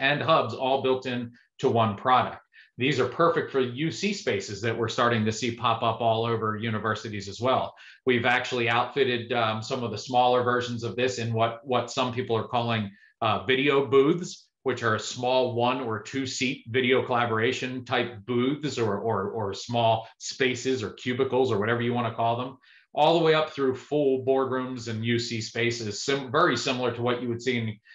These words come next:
in a commercial audio video application. So again, some very unique products that live in our Team Up Plus series.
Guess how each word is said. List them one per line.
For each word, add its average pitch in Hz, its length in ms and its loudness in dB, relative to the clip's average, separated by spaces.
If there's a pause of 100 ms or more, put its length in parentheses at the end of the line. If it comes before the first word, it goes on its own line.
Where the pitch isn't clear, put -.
(100)
in 131 100 0
a 120 60 -2
commercial 123 560 0
audio 107 300 0
video 104 320 -2
application. 95 680 -8 (380)
So 135 160 4
again, 143 220 4
some 123 160 -4
very 156 240 6
unique 147 480 -2 (280)
products 131 520 2
that 117 160 -2
live 127 140 2
in 117 60 -2
our 110 160 0
Team 120 220 -6
Up - 180 -8
Plus - 460 0
series. 104 640 -6